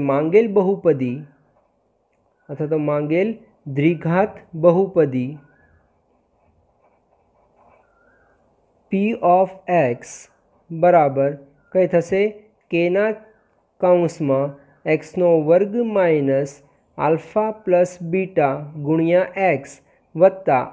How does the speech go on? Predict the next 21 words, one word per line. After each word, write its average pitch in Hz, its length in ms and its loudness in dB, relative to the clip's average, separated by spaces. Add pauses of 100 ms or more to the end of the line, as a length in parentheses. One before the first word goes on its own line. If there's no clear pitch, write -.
(140)
આલ્ફા 151 400 -2 (120)
ગુણ્યા 156 420 0 (340)
બીટા. 123 380 -6 (1400)
તો 190 60 2
અહીંયા 208 260 4
જોઈએ 175 280 2
તો 185 60 0 (140)
કે 196 140 4 (1120)
એક્સનો 165 460 -2 (160)
વર્ગ, 147 180 4 (240)
આલ્ફા 165 320 0
પ્લસ 214 260 0
બીટાની 196 360 0
કિંમત 196 220 -2
કઈ 196 120 2
આપેલી 190 300 -2
છે? 196 60 2 (100)
વર્ગમૂળમાં 160 760 0
બે. 156 80 4 (400)
તો 143 140 -4
વર્ગમૂળમાં 180 520 0